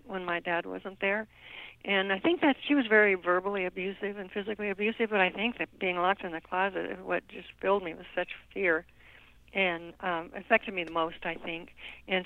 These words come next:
so we, but we moved out of, um, of Wyoming when we lost all those things. And we lost that whole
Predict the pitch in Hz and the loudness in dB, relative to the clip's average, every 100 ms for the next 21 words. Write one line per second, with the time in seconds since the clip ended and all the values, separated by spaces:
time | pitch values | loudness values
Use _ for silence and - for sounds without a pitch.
0 | - 190 185 190 240 247 - 196 185 208 | 0 2 2 0 0 -2 -2 0 2 2
1 | 220 233 226 247 226 185 - 208 180 180 | 0 2 2 4 2 0 -4 -2 -2 -2
2 | 185 - _ _ - 190 185 180 185 - | -8 -18 _ _ -20 -10 -10 -10 -8 -2
3 | 175 180 185 185 185 175 - - - - | 0 -2 -6 -8 -8 -8 -14 -20 -20 -10
4 | - 196 190 185 185 175 175 165 170 165 | 0 6 6 8 8 8 8 2 0 -6
5 | - - - - 214 160 170 190 180 180 | -14 -20 -2 4 6 4 -2 4 4 6
6 | 175 175 - 208 - 185 190 180 | 2 0 -4 -16 -18 -2 2 2